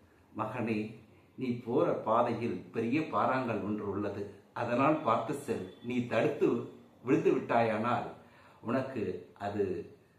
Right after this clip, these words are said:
பெரும் துன்பமாக இருக்கும்" அப்படின்று அந்த கதை முடியுது.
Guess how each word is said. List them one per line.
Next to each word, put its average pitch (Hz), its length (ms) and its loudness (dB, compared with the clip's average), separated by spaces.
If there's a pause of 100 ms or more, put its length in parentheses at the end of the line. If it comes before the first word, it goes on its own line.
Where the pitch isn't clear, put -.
(140)
பெரும் 180 300 0
துன்பமாக 117 520 0
இருக்கும்" 98 420 -8 (400)
அப்படின்று 117 1000 -2 (360)
அந்த 113 220 -6
கதை 113 240 -4
முடியுது. 92 420 -6